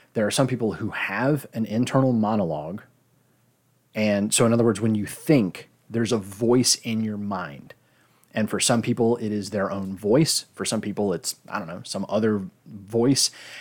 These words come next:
And for other people, they don't. And it breaks my brain 'cause I'm like, "What do you mean? How do you think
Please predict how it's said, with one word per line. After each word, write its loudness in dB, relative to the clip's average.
And 2
for 4
other 6
people, 0
they 4
don't. 2
And 6
it -2
breaks 4
my 2
brain 0
'cause -8
I'm 2
like, -2
"What 2
do 2
you 6
mean? 2
How 2
do 4
you 2
think -2